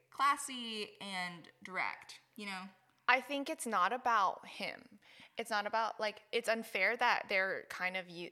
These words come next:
Speaker 2: like, this information is pitting you guys against each other, but it's
Speaker 1: Mm-hmm.
Speaker 2: really not. And it's
Speaker 1: Mm-hmm.
Speaker 2: good that you're taking some time to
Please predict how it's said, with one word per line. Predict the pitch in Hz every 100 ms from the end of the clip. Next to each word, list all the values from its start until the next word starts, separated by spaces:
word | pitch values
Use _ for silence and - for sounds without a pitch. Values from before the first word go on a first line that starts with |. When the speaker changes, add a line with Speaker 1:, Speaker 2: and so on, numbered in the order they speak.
| -
Speaker 2:
like, | 202
this | 226 220
information | 202 196 165 175 196
is | 190 180
pitting | - 180 180 185
you | 180
guys | 180 170 170
against | 180 151 156 208
each | 196
other, | 196 208
but | 202 202
it's | 226
Speaker 1:
Mm-hmm. | 226
Speaker 2:
really | 202 202 220
not. | 196 160 160 214 -
And | 208
it's | 214 180
Speaker 1:
Mm-hmm. |
Speaker 2:
good | 190 165 -
that | 214 -
you're | 208
taking | - 190 196
some | 185 190 180
time | - 170 165 180
to | -